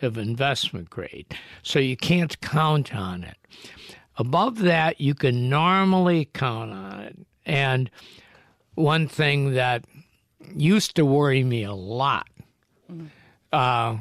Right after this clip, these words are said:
Speaker 1: with the E T Fs. I worry far less about them now in the investment grade on up.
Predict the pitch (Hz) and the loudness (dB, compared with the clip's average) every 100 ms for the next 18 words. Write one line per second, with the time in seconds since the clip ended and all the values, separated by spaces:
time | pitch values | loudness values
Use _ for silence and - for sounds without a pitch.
0 | 151 139 120 120 123 139 131 123 131 123 | -2 0 0 0 -2 0 -2 -2 0 0
1 | 107 - - - 117 135 185 165 - 156 | -2 -6 -6 -2 0 2 2 2 0 0
2 | 151 147 147 - 135 110 107 104 113 104 | 2 2 0 0 -4 -4 -6 -6 -8 -6
3 | 107 104 107 104 110 110 107 113 123 - | -8 -8 -8 -6 -6 -6 -6 -4 -4 -4
4 | - 113 110 110 113 - 107 113 110 135 | -6 -6 -4 -4 -6 -8 -6 -4 -2 -2
5 | - - | -2 -8